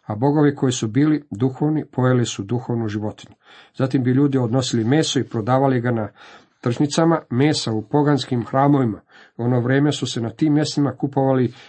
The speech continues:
najbolji odresci, pogani se ovime nisu uvrijedili. Oni su svoje meso oduvijek kupovali na tim tržnicama i njima to nije bilo pitanje savjesti. Međutim, za hebrejskog kršćanina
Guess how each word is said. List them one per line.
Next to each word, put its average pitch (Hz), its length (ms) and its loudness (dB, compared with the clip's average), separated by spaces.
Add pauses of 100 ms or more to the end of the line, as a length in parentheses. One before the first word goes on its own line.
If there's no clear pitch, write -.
(160)
najbolji 135 640 2 (340)
odresci, 123 720 -2 (540)
pogani 127 380 2
se 123 320 -2 (500)
ovime 120 500 0
nisu 107 380 -4
uvrijedili. 98 420 -8 (800)
Oni 131 180 2
su 127 140 -2
svoje 135 300 2
meso 131 400 0
oduvijek 127 400 2
kupovali 120 600 0
na 113 120 -2
tim 113 240 0
tržnicama 104 600 -4 (340)
i 113 100 -2
njima 120 240 2
to 123 300 0
nije 117 200 2
bilo 113 240 0
pitanje 110 360 -2
savjesti. - 600 -8 (520)
Međutim, 127 360 0
za 123 120 2
hebrejskog 135 520 2
kršćanina 143 600 0